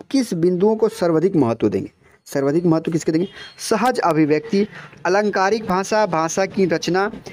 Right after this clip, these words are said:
या फिर व्याकरण समस्त भाषा। अब यहाँ पे देखिए, अलंकारित का मतलब कि अगर कोई भाषा का आप आकलन कर रहे हैं तो आप देखेंगे कि भाषा कितना अलंकार, मतलब कितना सुंदर तरीके से बना के लिखा गया है,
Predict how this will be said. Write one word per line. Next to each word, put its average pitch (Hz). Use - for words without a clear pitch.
या 185
फिर 240
व्याकरण 185
समस्त 214
भाषा। 120
अब 156
यहाँ 160
पे 135
देखिए, 104
अलंकारित 233
का 254
मतलब 220
कि 311
अगर 262
कोई 254
भाषा 185
का 226
आप 190
आकलन 170
कर 147
रहे 139
हैं 165
तो 214
आप 190
देखेंगे 185
कि 240
भाषा 185
कितना 226
अलंकार, 190
मतलब 202
कितना 233
सुंदर 202
तरीके 202
से 196
बना 156
के 175
लिखा 135
गया 107
है, 78